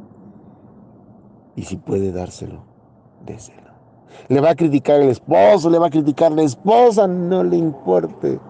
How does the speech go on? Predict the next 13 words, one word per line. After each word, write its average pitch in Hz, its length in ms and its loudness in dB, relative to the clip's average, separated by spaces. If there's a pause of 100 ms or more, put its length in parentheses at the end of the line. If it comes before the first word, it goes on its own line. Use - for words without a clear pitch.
(400)
Usted 160 300 -6
cumple 123 560 -12 (180)
con - 160 -18
el 85 80 -16
mandamiento. - 540 -20 (4000)
Hónrelos 87 760 -12 (2750)
toda 107 320 -6
la 104 120 -12
vida 113 340 -16
hasta - 180 -20
que - 100 -20
se - 140 -20
vayan. - 300 -20